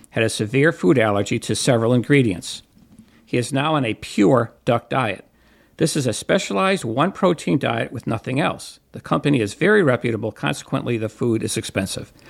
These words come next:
But it's worth seeing Charlie peppy and healthy and my neighbor happy and relieved. Eventually, after many months, Charlie will slowly be, and carefully be introduced to new ingredients to see what he can tolerate and maybe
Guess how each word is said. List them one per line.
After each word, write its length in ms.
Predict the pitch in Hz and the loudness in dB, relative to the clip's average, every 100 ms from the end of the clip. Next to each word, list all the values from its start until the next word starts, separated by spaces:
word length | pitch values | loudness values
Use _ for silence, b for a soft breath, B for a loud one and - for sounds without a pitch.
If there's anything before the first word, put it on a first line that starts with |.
| B B B | B B B
But 80 | 120 | 0
it's 140 | - | 2
worth 240 | 143 196 - | 2 2 0
seeing 280 | 175 165 | 2 2
Charlie 480 | 160 - 131 127 135 b b - | 2 0 0 0 -2 b b -2
peppy 340 | 220 208 190 | 0 2 4
and 100 | 151 | 4
healthy 480 | 117 131 - 123 127 | 4 2 2 -2 0
and 100 | 117 | -2
my 140 | 113 | 0
neighbor 320 | 113 147 160 135 | 0 0 0 -2
happy 440 | - 165 160 135 | -2 -2 -2 -2
and 100 | 127 | -2
relieved. 460 | 113 104 90 - - b b b b - | -2 -2 -4 -10 -18 b b b b -4
Eventually, 600 | 165 254 254 113 113 - | 2 2 2 -2 -2 -2
after 300 | 151 - 139 | -4 0 2
many 220 | 139 190 | 2 4
months, 420 | 143 107 139 - b b b b - | 2 0 -4 -12 b b b b -6
Charlie 340 | - 156 170 | 0 4 6
will 100 | 143 | 4
slowly 360 | - 151 160 175 | 4 2 4 4
be, 180 | 165 147 | 4 0
and 160 | 135 156 | -2 -2
carefully 500 | - 143 120 127 135 | 0 -2 0 2 2
be 220 | 135 120 | 0 0
introduced 640 | 143 202 156 123 123 - - | 0 2 2 2 0 -2 -2
to 140 | 127 | 2
new 160 | 135 165 | 4 4
ingredients 680 | 170 151 131 120 113 110 - | 2 0 0 0 0 -2 -6
to 60 | |
see 200 | - 135 | -4 -2
what 120 | 139 | -2
he 120 | 135 135 | -2 -2
can 140 | 139 | -4
tolerate 500 | - 135 107 101 110 | -2 -2 -2 -2 -4
and 160 | 113 123 | -2 2
maybe 440 | 202 160 156 | 2 2 0